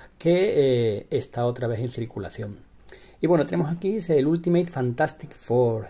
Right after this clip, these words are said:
Esta es una de las colecciones pequeñas del universo Ultimate, eh, que en su momento fue un bombazo y que devolvió la vida a Marvel en un momento que estaba bastante mal. No voy a extenderme demasiado porque ya he hecho varios vídeos sobre este universo. Tenéis el de, el vídeo de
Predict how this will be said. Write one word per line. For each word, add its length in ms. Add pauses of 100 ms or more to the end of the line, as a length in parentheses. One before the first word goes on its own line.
Esta 380
es 220
una 520
de 100
las 180
colecciones 500
pequeñas 760
del 80
universo 420
Ultimate, 880
eh, 100
que 300
en 100
su 140
momento 280
fue 160
un 120
bombazo 680
y 120
que 460
devolvió 600
la 80
vida 540
a 180
Marvel 500 (460)
en 80
un 40
momento 320
que 60
estaba 240
bastante 480
mal. 320 (220)
No 180
voy 200
a 20
extenderme 520
demasiado 560
porque 340
ya 260
he 60
hecho 260
varios 400
vídeos 420
sobre 240
este 180
universo. 600
Tenéis 580
el 280
de, 240
el 100
vídeo 320
de 240